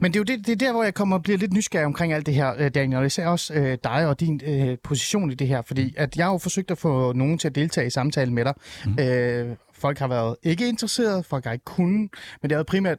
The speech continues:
Speaker 1: mest ikke interesseret i at have en dialog med dig, fordi at nogen vil mene, at du er lidt ekstrem. Øhm, øh, jeg er jo så nysgerrig, ikke i forhold til, om du er ekstrem eller ej, det kan vi have en meget lang samtale omkring, og du skulle have ret til at gøre, hvad du vil, og synes, hvad du vil.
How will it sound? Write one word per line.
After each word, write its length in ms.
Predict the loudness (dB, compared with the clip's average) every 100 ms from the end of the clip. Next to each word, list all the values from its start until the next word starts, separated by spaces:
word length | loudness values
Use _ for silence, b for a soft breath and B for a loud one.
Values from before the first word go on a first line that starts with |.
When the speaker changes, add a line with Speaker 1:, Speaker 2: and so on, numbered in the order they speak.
| -2
Speaker 1:
mest 280 | -4 -4 -4
ikke 220 | -2 0
interesseret 520 | -2 -2 -2 -2 0
i 80 | 0
at 80 | 2
have 120 | 2
en 100 | 0
dialog 280 | 0 0 0
med 120 | 0
dig, 100 | 0 -2 B B
fordi 300 | -4 -2 -2 -2
at 180 | -2 2
nogen 300 | 2 2 2
vil 120 | 2
mene, 240 | 2 2
at 80 | 0
du 80 | -2
er 80 | -2
lidt 140 | -2
ekstrem. 340 | -2 0 -2 -4 _ _ _ B B B B -2
Øhm, 340 | 2 2 0 -2
øh, 160 | -4 -8 -12 -16 -20 -20 -20 _ -4 0
jeg 60 |
er 100 | 2
jo 60 | 2
så 120 | 2
nysgerrig, 640 | 0 0 -2 0 0 -2 -2
ikke 140 | -2
i 40 | 0
forhold 240 | 0 2
til, 80 | 0
om 80 | 0
du 100 | 0
er 40 |
ekstrem 300 | 0 -2 -2
eller 120 | 0
ej, 100 | 0
det 120 | 0
kan 100 | 2
vi 60 | 2
have 100 | 2
en 120 | 0
meget 140 | 0 0
lang 160 | 0
samtale 340 | 0 0 2 0
omkring, 280 | 0 -2
og 100 | -2
du 100 | -2
skulle 200 | -2 0 0
have 80 | 0
ret 80 | 0
til 120 | -2
at 100 | 0
gøre, 160 | 0
hvad 100 | 0
du 60 | 0
vil, 180 | 0 0
og 100 | -2
synes, 180 | -4 -4
hvad 120 | -2
du 60 |
vil. 220 | 0 0